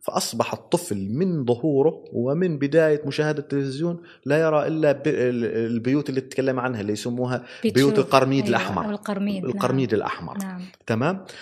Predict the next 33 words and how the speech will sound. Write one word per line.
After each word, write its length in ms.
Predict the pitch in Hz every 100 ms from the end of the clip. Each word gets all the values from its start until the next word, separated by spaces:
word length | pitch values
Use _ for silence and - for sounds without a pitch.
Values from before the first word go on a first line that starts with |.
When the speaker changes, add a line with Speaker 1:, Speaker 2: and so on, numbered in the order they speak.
| - -
Speaker 1:
فلذلك 680 | 147 180 240 285 165 - - - _ -
هذا 280 | 196 214
يدلل 800 | 208 190 214 220 147 143 160 233 - - _ -
على 180 | 127 147
أثر 240 | 165 156
البيئة 300 | 156 170 147 - - _ -
اللي 100 | 107
كنا 200 | - 127
نتكلم 320 | 127 135 123
عنه 140 | 139 135
في 100 | 120
بداية 260 | 127 135 135
هذا 140 | 117
الحوار. 480 | 110 - 101 90 - 98
Speaker 2:
نعم. 260 | 92 92 - -
Speaker 1:
إنه 220 | 127 123 120
البيئة 580 | 113 185 185 113 123 - - _ _
تصنع 420 | - - 143 143 127
منك 580 | 147 123 127 127 - _ _ _ 123
إنك 360 | 120 117 113
شخص 640 | - 170 - - - - - _ _ _
تتبع 400 | 160 - 135 123
ما 160 | 135 131
تراه. 440 | 131 135 135 107
الإنسان 440 | 123 175 - 180 147
عبارة 320 | 135 156 147
عن، 240 | 127 127 -
عن 140 | 127 131
مجموعة 400 | 123 143 151 123
من 120 | 110
الحواس، 540 | 98 - 95 90 -
خمس 320 | - 143 143 -
حواس، 600 | 107 87 92 139 -